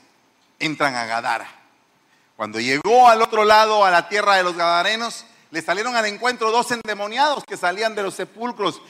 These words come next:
violentos a tal extremo que nadie podía pasar por aquel camino. Espíritu de muerte, estaban llenos de violencia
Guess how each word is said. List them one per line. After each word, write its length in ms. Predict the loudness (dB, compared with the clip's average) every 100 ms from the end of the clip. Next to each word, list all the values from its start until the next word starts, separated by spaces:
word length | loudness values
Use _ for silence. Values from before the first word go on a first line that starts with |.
| -20 _
violentos 1120 | -4 2 2 4 4 4 2 -4 -4 -2 0
a 160 | 0
tal 200 | 2 4
extremo 720 | 2 -2 -6 0 0 0 -4
que 180 | -2 -4
nadie 520 | 0 2 2 2 -4
podía 640 | -6 -8 -10 -4 2 2 0 -10 -20 _ _
pasar 640 | -2 -2 -2 2 2 0
por 140 | -8 -8
aquel 280 | -6 -10 -10
camino. 360 | -10 -12 -20 _ _ _ _ _ _ _ _ _
Espíritu 760 | -20 -14 -10 -10 -10 -10 -10 -8
de 120 | -8
muerte, 480 | -2 -2 -2 -8 -12 _ _ _ _ _ _
estaban 380 | -2 0 0 -4
llenos 300 | -6 -6 -10
de 100 | -8
violencia 640 | -6 -6 -6 -8 -8